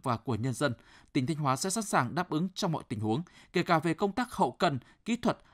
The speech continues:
an ninh trật tự, phục vụ đời sống vật chất và tinh thần cho lực lượng thi công. Tỉnh Thanh Hóa đề nghị chủ đầu tư phối hợp chặt chẽ với địa phương trong quá trình thi công, ra soát, chỉ đạo nhà thầu thi công khẩn trương hoàn trả kết cấu hạ tầng giao thông bị hư hỏng do quá trình thi công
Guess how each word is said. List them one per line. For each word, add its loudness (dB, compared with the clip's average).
an 2
ninh 0
trật -6
tự, 2
phục 2
vụ 0
đời 0
sống -4
vật 0
chất -2
và -2
tinh -2
thần -2
cho -4
lực -2
lượng 0
thi -2
công. 0
Tỉnh 4
Thanh 0
Hóa 2
đề 4
nghị 0
chủ 0
đầu 2
tư 6
phối 4
hợp 4
chặt -2
chẽ -2
với 4
địa 2
phương 4
trong 0
quá 2
trình 0
thi -2
công, 2
ra 2
soát, 0
chỉ 2
đạo 4
nhà -2
thầu 0
thi -2
công 2
khẩn 0
trương 0
hoàn 0
trả -2
kết -6
cấu 0
hạ 0
tầng -2
giao -2
thông 0
bị -2
hư 4
hỏng 6
do 2
quá 4
trình -2
thi 2
công 0